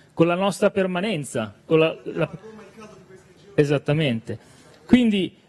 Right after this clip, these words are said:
là non si è parlato di stili di vita, si è parlato solo di energia. In realtà c'era un, una parte esterna dove c'erano le associazioni non governative, dove invece si è parlato anche di quello.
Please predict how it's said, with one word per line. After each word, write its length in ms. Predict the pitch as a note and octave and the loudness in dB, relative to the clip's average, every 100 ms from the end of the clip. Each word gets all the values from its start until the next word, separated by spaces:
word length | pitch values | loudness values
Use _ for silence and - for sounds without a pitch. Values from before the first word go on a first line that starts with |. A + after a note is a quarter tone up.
| - | 0
là 240 | E3+ A3 C4 | 4 4 2
non 200 | A#3 A#3+ | -2 0
si 100 | B3+ | 0
è 80 | A#3+ | 0
parlato 500 | A#3 G#3+ F3+ D#3+ D#3+ | 0 -2 -2 -4 -6
di 100 | D3+ | -6
stili 240 | - D#3 | -4 -4
di 100 | C#3 | -4
vita, 320 | A#2 A2+ B2+ | -4 -4 -4
si 140 | B2+ F3+ | -2 0
è 80 | |
parlato 580 | E3+ G#3 G#3+ G#3 G#3 A3+ | 2 0 0 -2 -2 -2
solo 280 | G#3 G#3 G#3 | 0 0 0
di 120 | F3+ | 0
energia. 380 | F3+ E3+ D#3 D3 | -2 -4 -4 -2
In 80 | D#3 | 0
realtà 260 | F#3+ A#3+ | 0 -2
c'era 340 | A3 - A3+ F#3+ | -4 0 0 -2
un, 120 | F3+ | -6
una 160 | - F#3+ | -4 -2
parte 320 | - G#3+ - | 0 -2 -2
esterna 520 | G3 - G#3+ G3 G#3 G#3+ | -4 0 2 2 0 -2
dove 160 | E3+ | -4
c'erano 320 | E3+ G#3 G3 | -2 -2 -2
le 80 | E3+ | -4
associazioni 560 | E3+ G3 G3 F#3 A3+ G3 | -4 -4 -4 -2 -2 0
non 160 | G3 | -2
governative, 720 | F3+ F3+ G#3 A#3+ - G3 G3+ | 0 0 0 -2 -2 -2 0
dove 200 | G3+ F#3 | 0 -2
invece 400 | A#3 A#3+ D#3 D#3 | -2 -2 -4 -6
si 100 | A3 D3+ | -8 -6
è 40 | |
parlato 400 | E3+ D3+ C3+ C3+ | -4 -4 -4 -4
anche 200 | C3+ C#3+ | -4 -4
di 80 | D3+ | -6
quello. 520 | - C3+ B2 C#3+ G#3 | -2 -2 -2 -2 -4